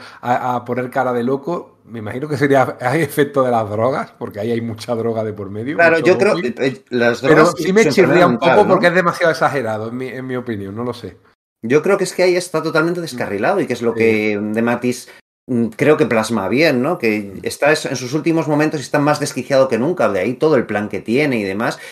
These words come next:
Speaker 2: Y, eh, bueno, pues ese final suicidándose diciendo, dijeron que, es que eso, el hecho de que reitere varias frases a lo largo de distintos cartuchos de texto ayudan a, a cimentar, no solo a dar, a dar ritmo.
Speaker 1: Eh,
Speaker 2: Y
Speaker 1: es
Speaker 2: eso
Speaker 1: la
Speaker 2: de que
Speaker 1: idea de
Speaker 2: mi
Speaker 1: la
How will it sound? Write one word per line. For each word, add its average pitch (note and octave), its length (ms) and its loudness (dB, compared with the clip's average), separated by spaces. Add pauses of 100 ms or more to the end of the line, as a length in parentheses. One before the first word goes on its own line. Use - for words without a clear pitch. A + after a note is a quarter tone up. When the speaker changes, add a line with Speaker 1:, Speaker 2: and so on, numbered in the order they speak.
Speaker 2:
Y, F#2 100 -2
eh, F#2 260 -4
bueno, G#2 160 -6
pues E2 140 -8 (160)
ese F#2 200 -2
final F#2+ 360 -8
suicidándose G#2 640 -2
diciendo, F#2+ 380 -6
dijeron A2 320 0
que, A2+ 160 -2 (320)
es C#3 120 0
que F3 200 4
eso, D#3 180 4
el B2+ 160 6
hecho D#3 200 4
de F#3+ 80 2
que E3+ 100 4
reitere C#3 600 2
varias C3 400 0
frases D3 440 -6
a G#2 40 -6
lo G2+ 60 -2
largo B2 200 0
de A2 80 0
distintos C3+ 420 -6
cartuchos A#2+ 460 -6
de G#2+ 100 -2
texto C#3 420 -2 (300)
ayudan B2 460 2
a, G2+ 300 0
a F#2+ 240 -6
cimentar, A2+ 600 0
no A#2+ 80 0
solo C3 200 0
a - 20 6
dar, G2 280 2
a G2 240 -4
dar F2+ 200 -8
ritmo. B2 340 -2 (100)
Speaker 1:
Eh, C3+ 120 -6
Speaker 2:
Y B2+ 80 4
Speaker 1:
es C#3 80 2
Speaker 2:
eso C#3+ 100 6
Speaker 1:
la D3 80 8
Speaker 2:
de D3+ 80 8
que D3 60 4
Speaker 1:
idea D3+ 180 6
de D#3 80 4
Speaker 2:
mi D3+ 60 6
Speaker 1:
la C#3+ 60 8